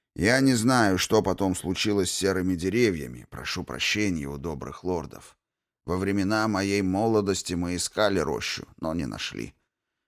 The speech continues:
Говорят, её тщательно охраняют старейшие".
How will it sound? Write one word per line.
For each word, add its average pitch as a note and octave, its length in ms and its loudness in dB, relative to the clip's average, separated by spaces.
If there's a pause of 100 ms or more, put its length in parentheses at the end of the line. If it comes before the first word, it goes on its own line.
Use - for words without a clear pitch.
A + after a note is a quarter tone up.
(120)
Говорят, D2+ 500 -4
её C2+ 140 -6
тщательно B1 600 -4
охраняют C2 640 -8
старейшие". - 800 -6